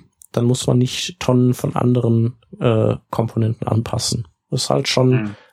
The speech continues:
Speaker 1: ist ja eigentlich so True Responsiveness.
Speaker 2: Ja. <laughs> Genau.
Speaker 1: Aber, ähm,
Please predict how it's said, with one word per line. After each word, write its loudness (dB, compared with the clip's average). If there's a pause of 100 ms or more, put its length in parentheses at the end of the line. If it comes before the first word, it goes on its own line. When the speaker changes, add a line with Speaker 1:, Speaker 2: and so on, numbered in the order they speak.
Speaker 1:
ist -2
ja 2
eigentlich 2
so 0
True 0
Responsiveness. -2 (800)
Speaker 2:
Ja. -8
<laughs> -18 (1700)
Genau. -8
Speaker 1:
Aber, 2
ähm, 4